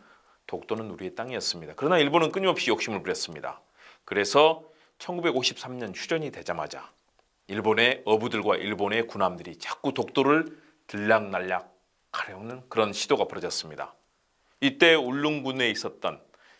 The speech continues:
많은 우리의 군에서 제대를 한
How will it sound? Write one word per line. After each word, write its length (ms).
많은 520
우리의 400
군에서 380
제대를 360
한 180